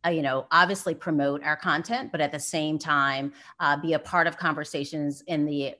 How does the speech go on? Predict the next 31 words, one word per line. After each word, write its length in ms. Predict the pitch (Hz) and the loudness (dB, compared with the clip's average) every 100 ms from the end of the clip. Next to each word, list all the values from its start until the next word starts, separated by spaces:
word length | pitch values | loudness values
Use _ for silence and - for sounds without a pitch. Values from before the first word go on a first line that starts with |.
| _ | _
in 160 | 185 165 | 0 0
the, 80 | 156 | 0
in, 240 | - 156 175 | -2 -4 -2
you 100 | 175 | -2
know, 160 | 147 135 | 0 -2
within 220 | 147 160 | -2 0
our 120 | 156 | 0
community 640 | - 147 143 143 143 139 139 | 0 0 0 0 -2 0 -2
and 320 | 135 139 131 | -2 -6 -4
culture. 480 | 147 139 - 135 127 | -6 -6 -4 -2 -2
And 120 | 147 143 | -4 -2
so 220 | 147 139 - - _ | -2 -2 -6 -20 _
social 480 | - 226 226 208 170 | -4 -2 -2 -2 -2
is 120 | 147 | 0
incredibly 520 | 143 147 143 143 131 | -4 -2 -2 -2 -6
important. 400 | 127 131 123 139 | -6 -6 -6 -4
And 120 | 135 | -4
I 60 | 135 | -6
think, 400 | - 151 143 - | -4 -2 -4 -6
you 200 | 165 147 | -6 -4
know, 280 | 135 131 127 | -4 -6 -6
um, 460 | 135 139 131 127 135 _ _ _ _ - - | 0 0 0 -6 -10 _ _ _ _ -20 -8
we 260 | 170 202 | -2 2
are, 280 | 185 151 131 - - | 4 4 2 -4 -14
you 80 | 185 | -2
know, 100 | 170 | 0
we're 140 | 151 156 | 2 0
growing 400 | 160 175 185 185 | 4 4 4 2
in 80 | |
that 180 | 180 160 | 2 0
platform, 760 | - 156 147 175 156 151 151 | 4 2 4 -2 0 0 0